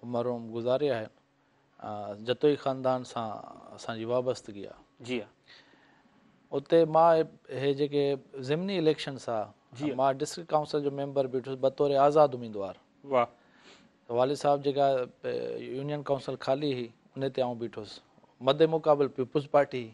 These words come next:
Speaker 2: جي ها.
Speaker 1: ضرور انهن جي طاقت به آهي، انهن جو پندرهن سالن کان حڪومت آهي، ته ان جي ڀيٽ ۾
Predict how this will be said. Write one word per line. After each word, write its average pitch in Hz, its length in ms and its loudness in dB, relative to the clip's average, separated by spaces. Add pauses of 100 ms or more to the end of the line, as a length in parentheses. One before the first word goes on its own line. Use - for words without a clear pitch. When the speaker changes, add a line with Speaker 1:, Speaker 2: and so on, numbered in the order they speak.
(440)
Speaker 2:
جي 139 220 -6
ها. 117 80 -12 (340)
Speaker 1:
ضرور 143 360 2
انهن 147 200 -6
جي 139 140 -4
طاقت 127 480 -4
به 131 100 0
آهي، 131 240 4
انهن 127 280 -4
جو 113 460 -8 (640)
پندرهن 123 320 -4
سالن 131 260 -4
کان 123 140 -6
حڪومت 127 460 -8
آهي، 104 100 -8 (720)
ته - 160 -8
ان 165 200 0
جي 165 140 2
ڀيٽ ۾ 147 320 0